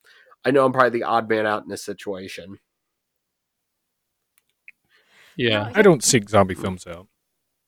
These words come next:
Speaker 2: I like
Speaker 1: Mm.
Speaker 2: 'em.
Speaker 3: World War Z would be an American zombie film, right? And
Speaker 2: Yeah.
Speaker 3: Zombieland,
Speaker 1: I,
Speaker 4: Sure.
Speaker 3: but
Speaker 1: uh, darn, I forgot about Zombieland. I'm like, Zombieland was fu-, once again, I like the humor of it,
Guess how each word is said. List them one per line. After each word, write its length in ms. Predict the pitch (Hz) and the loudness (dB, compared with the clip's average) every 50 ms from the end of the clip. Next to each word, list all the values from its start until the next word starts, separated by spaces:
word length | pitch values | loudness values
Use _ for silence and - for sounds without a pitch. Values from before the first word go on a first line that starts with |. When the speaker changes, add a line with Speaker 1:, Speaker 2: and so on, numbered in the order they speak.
| _ _ _ _ _ _ - | _ _ _ _ _ _ -6
Speaker 2:
I 80 | 220 175 | -4 -4
like 180 | 92 - - | -2 -4 -4
Speaker 1:
Mm. 120 | 139 139 131 | -4 -6 -6
Speaker 2:
'em. 120 | 123 - _ _ _ _ _ _ _ _ _ _ _ _ _ | -8 -12 _ _ _ _ _ _ _ _ _ _ _ _ _
Speaker 3:
World 220 | 269 339 415 381 381 | -4 -2 -2 -2 -2
War 160 | 403 415 381 | -2 -4 -2
Z 720 | 285 262 220 208 254 285 285 247 202 180 175 196 220 - _ _ _ | -4 -4 -6 -8 -8 -8 -8 -6 -4 -4 -6 -6 -8 -12 _ _ _
would 320 | 226 220 220 220 196 175 175 | -6 -4 -4 -4 -4 -6 -8
be 160 | 220 208 196 | -8 -6 -6
an 60 | 196 | -6
American 520 | 196 190 190 185 180 175 180 - 196 180 175 | -6 -6 -6 -6 -6 -8 -8 -10 -14 -12 -10
zombie 320 | 185 175 170 165 170 175 | -10 -10 -10 -10 -12 -14
film, 360 | 175 - 185 160 160 160 160 | -14 -14 -14 -14 -14 -14 -12
right? 300 | 170 156 151 180 202 208 - | -10 -8 -6 -6 -6 -6 -6
And 180 | 220 208 196 208 | -4 -4 -4 -4
Speaker 2:
Yeah. 80 | 202 208 | -4 -6
Speaker 3:
Zombieland, 380 | 196 190 190 190 175 165 170 175 185 185 - - - 123 | -8 -8 -10 -12 -14 -16 -16 -16 -16 -16 -16 -16 -8 -4
Speaker 1:
I, 220 | 123 165 175 185 | -2 -2 -2 -2
Speaker 4:
Sure. 180 | 202 - - 98 - | -4 -4 -2 -2 -2
Speaker 3:
but 380 | 196 185 170 143 120 110 - - _ _ _ | -2 -6 -6 -8 -8 -10 -12 -14 _ _ _
Speaker 1:
uh, 320 | - 165 151 139 147 147 - - _ _ _ - | -12 -12 -10 -12 -14 -18 -20 -20 _ _ _ -10
darn, 200 | 147 143 139 143 | -8 -6 -6 -6
I 40 | |
forgot 160 | 135 - 147 143 139 123 | -4 0 0 2 2 2
about 80 | 117 110 | 0 -2
Zombieland. 500 | 113 113 107 107 104 107 104 104 104 110 | -2 -2 -2 -2 -2 -2 -2 -2 -2 0
I'm 60 | 123 | 2
like, 100 | 147 165 | 0 2
Zombieland 480 | 165 - 233 262 392 370 196 165 147 131 | 4 4 4 6 6 6 4 4 4 4
was 140 | 123 107 - | 0 -2 -4
fu-, 120 | - 135 - | -6 -6 0
once 220 | 170 190 196 - 180 | 2 0 2 0 -4
again, 400 | 175 156 175 175 160 131 107 - - - - - - _ _ _ _ _ _ _ _ _ _ - | -2 2 4 4 4 4 0 -6 -12 -20 -20 -20 -20 _ _ _ _ _ _ _ _ _ _ 2
I 80 | 131 147 | 2 2
like 360 | 135 139 151 151 156 156 - _ _ _ | 4 6 6 4 4 2 -2 _ _ _
the 100 | - - | -8 -8
humor 640 | - - - - 180 180 170 151 139 120 107 - - | -8 -8 -6 0 0 2 4 4 2 2 0 -2 -2
of 240 | - 113 107 101 101 | 0 0 0 0 0
it, 260 | 98 92 80 - - | -4 -6 -8 -10 -14